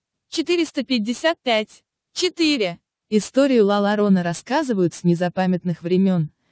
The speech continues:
всё ту же сказку с незначительными вариациями,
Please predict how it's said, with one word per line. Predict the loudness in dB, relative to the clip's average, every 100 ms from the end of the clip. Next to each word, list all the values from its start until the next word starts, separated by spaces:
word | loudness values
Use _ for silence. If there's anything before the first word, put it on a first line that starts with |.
| _
всё | -16 -4 -2
ту | 0 -2
же | -2
сказку | -4 -6 -6 -6 -8
с | -4
незначительными | -2 -2 -4 -2 -4 -2 -2 0 -2
вариациями, | -4 -4 -4 -4 -4 -4 -2 -4